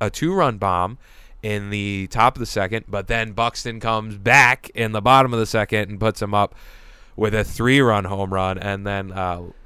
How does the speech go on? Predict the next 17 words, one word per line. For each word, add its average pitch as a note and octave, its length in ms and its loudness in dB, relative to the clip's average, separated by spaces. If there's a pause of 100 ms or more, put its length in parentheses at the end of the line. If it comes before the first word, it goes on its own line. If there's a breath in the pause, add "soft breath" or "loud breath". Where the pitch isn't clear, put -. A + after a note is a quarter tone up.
(120)
Larnach, B2 840 -2 (100)
uh, A2 240 -2
hits A#2 180 -4
a A2+ 80 -2
home A2+ 260 -2
run, A2+ 300 -2 (460 soft breath)
uh, F#2 240 -4
to - 140 -10
put A2 160 0
them G#2 160 -4
up G2+ 100 -6
seven G#2 260 -4
three. B2+ 180 -2
But B2 240 -8
then G#3+ 340 2
the D#3+ 120 -4
Yankees D3+ 460 -2